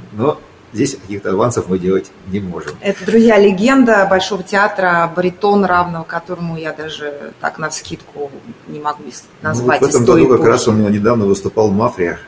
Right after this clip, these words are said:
Speaker 1: э, буквально несколько месяцев назад. Мы с удовольствием послушали его, потому что, ну, это действительно приобщиться к каким-то великим вещам.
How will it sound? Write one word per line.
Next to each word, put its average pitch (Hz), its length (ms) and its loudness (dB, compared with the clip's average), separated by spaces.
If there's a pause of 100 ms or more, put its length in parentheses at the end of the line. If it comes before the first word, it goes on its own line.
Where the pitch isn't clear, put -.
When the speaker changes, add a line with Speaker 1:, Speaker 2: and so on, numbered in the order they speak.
Speaker 1:
э, 87 300 -10
буквально 87 320 -6
несколько 87 300 -10
месяцев 87 380 -12
назад. 104 340 -2 (480)
Мы 90 80 -12
с - 80 -14
удовольствием 90 420 -4 (180)
послушали 101 460 -2
его, 90 100 0
потому 87 300 -8
что, 82 160 -16
ну, 95 140 -10
это 85 220 -12 (440)
действительно 110 300 -4
приобщиться 98 400 2
к - 40 -16
каким-то 95 300 -4
великим 95 360 2
вещам. 82 420 -2